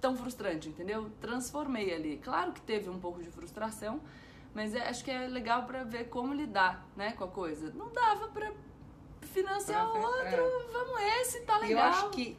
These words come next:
Speaker 2: essa sua noção de que você, essa noção do, de privilégio, já, você já me fala que você já tinha um pouco lá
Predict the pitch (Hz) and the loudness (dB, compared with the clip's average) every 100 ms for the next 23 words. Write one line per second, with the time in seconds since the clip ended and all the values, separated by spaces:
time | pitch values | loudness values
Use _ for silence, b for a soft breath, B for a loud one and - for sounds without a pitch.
0 | - 202 247 - 254 214 - 202 175 175 | -2 0 0 -2 -6 -6 -6 -4 -2 -4
1 | 175 - 196 170 143 147 - 175 156 139 | -6 -4 -4 -4 -6 -8 -10 -10 -8 -8
2 | 107 - B B B - - 147 - 180 | -10 -14 B B B -18 -8 -8 -6 -6
3 | - - - - - 170 - 185 175 - | -6 -12 -18 -18 -8 -8 -6 -6 -6 -4
4 | 220 214 165 139 143 - - - 147 160 | -2 -2 -4 -6 -12 -14 -14 -12 -8 -6
5 | 147 147 147 185 214 151 147 147 - 151 | -6 -6 -2 -2 -4 -6 -8 -10 -10 -4
6 | 180 175 190 190 254 214 196 156 170 180 | -4 -4 -6 -6 -4 -4 -4 -6 -8 -8
7 | - 196 196 - 233 240 233 - 254 226 | -6 -6 -6 -8 -4 -4 -4 0 2 0
8 | - 180 - 165 151 139 | -2 -6 -6 -4 -4 -6